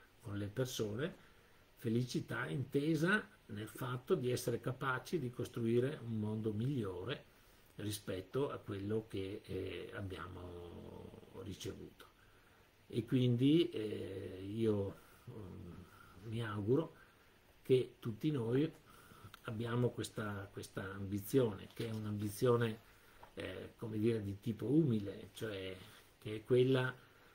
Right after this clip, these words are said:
eh, di ridimensionare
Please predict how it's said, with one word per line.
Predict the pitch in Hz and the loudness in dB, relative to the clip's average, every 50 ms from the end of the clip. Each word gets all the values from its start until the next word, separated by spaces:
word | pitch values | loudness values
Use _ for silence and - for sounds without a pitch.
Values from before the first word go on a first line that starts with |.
| - - - - | -20 -20 -20 -12
eh, | - 104 101 92 98 101 110 | -10 -8 -6 -6 -6 -8 -4
di | 107 107 107 113 | -2 2 4 4
ridimensionare | 113 123 131 123 123 113 117 117 113 107 - - 127 120 123 151 170 165 139 117 107 107 107 - 104 101 - | 4 4 4 4 4 4 4 2 0 -2 -2 -4 -2 -2 0 2 2 2 2 2 0 -4 -6 -8 -10 -12 -16